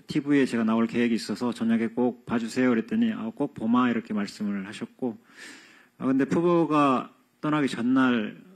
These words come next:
그렇게 어머님의 소식을 듣고 하늘이 무너지는 느낌이었습니다.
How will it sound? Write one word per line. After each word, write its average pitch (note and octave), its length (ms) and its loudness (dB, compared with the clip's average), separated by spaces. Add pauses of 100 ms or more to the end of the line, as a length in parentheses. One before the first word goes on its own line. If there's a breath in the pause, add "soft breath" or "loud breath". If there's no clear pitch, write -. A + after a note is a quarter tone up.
(140)
그렇게 A#2+ 420 -6
어머님의 A2 420 0
소식을 A#2+ 420 -6
듣고 G#2+ 460 -6 (300)
하늘이 A#2 440 -2
무너지는 G#2+ 440 -2
느낌이었습니다. G2 880 -6